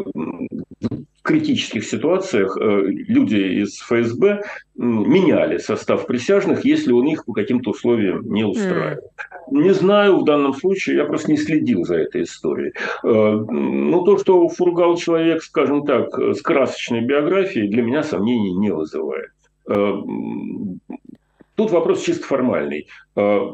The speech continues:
Speaker 1: срок давности был или не был? Истёк, не истёк? Э, какая статья, по каким обвинениям, э, и сколько лет? То, что его посадят, понятно. Э, мне кажется, это было понятно уже, когда в Кремле решили, что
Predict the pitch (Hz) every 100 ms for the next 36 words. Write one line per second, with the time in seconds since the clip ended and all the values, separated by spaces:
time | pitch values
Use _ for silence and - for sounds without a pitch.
0 | - _ _ _ - 185 175 156 147 147
1 | 143 165 151 220 202 _ _ _ _ -
2 | 101 92 82 78 73 - 139 285 208 202
3 | - - 110 117 - - - 78 - -
4 | - - 131 123 - - 165 160 - 185
5 | 175 165 - - 156 151 156 156 160 156
6 | 135 135 135 165 147 127 113 123 139 151
7 | 147 131 117 101 101 107 113 120 147 135
8 | - 85 69 - - _ - - 202 202
9 | 190 190 185 208 208 - - 92 90 90
10 | 120 117 _ _ _ _ 131 120 120 147
11 | 170 156 - - 117 117 107 110 117 120
12 | 131 - 104 95 98 95 95 95 98 95
13 | 87 85 92 90 - 123 110 101 95 -
14 | 95 85 85 - - 85